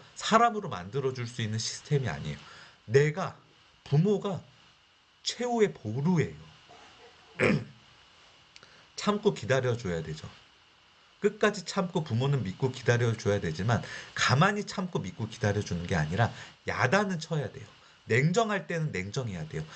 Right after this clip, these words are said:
정말 이 심장을 도려낼 만큼 사랑하지만, 사랑하는 마음이 없어지라는 게 아니라, 냉정할 때는 냉정하게 야단을 쳐야 됩니다. 그게 내 아이를 정말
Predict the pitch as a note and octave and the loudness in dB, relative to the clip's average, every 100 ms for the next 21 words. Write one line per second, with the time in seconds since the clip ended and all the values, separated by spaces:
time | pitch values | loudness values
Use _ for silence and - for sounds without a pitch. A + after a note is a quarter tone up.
0 | - - - - B2+ E3 F3+ C3 - C#3+ | -18 -18 -14 -2 4 4 4 0 -8 -2
1 | - A3 A#3 G#3+ G3 B2+ C3 E3 D#3+ D3+ | -2 2 0 0 -2 -2 0 0 2 0
2 | D3 D#3 - A3 A#3 G3 D#3 A2+ D#3 - | 0 -2 -2 0 2 2 -2 0 0 -2
3 | - - - _ _ - _ - A3+ A#3+ | -8 -20 -20 _ _ -20 _ -4 2 4
4 | A#3 G#3 C3+ B2 C3+ G2+ E2+ - C#3 C3+ | 2 0 0 0 -2 -4 0 2 2 0
5 | B2+ A#2 A2+ E2+ F2 - D#2+ - - - | -2 -2 -4 -4 -2 -2 -2 -12 -20 -20
6 | _ _ _ _ _ _ _ _ G2+ C3+ | _ _ _ _ _ _ _ _ 4 4
7 | F3+ A3 B3 A3 - A#2+ G#2+ G#2+ - - | 4 2 0 0 -6 -8 -6 -8 -12 -20
8 | - - G#2 A2 D#3 A#3 G#3+ - F2+ D#2 | -20 -6 0 2 4 2 0 -2 -6 -6
9 | - E2 D#2 D#2 - A#2+ G#2+ - - - | -6 -6 -4 -6 -4 -4 -6 -14 -20 -20
10 | - - _ _ _ _ _ _ _ _ | -20 -20 _ _ _ _ _ _ _ _
11 | _ _ _ _ _ _ _ _ - F#2 | _ _ _ _ _ _ _ _ -14 -10
12 | D#2+ A2 F#2 - - - - - - - | -2 0 0 -6 -20 -20 -20 -20 -20 -6
13 | F2+ F2 D#2+ E2 E2 D#2 D#2 D#2 D#2+ F2+ | 0 0 0 -2 -4 -6 -4 0 2 0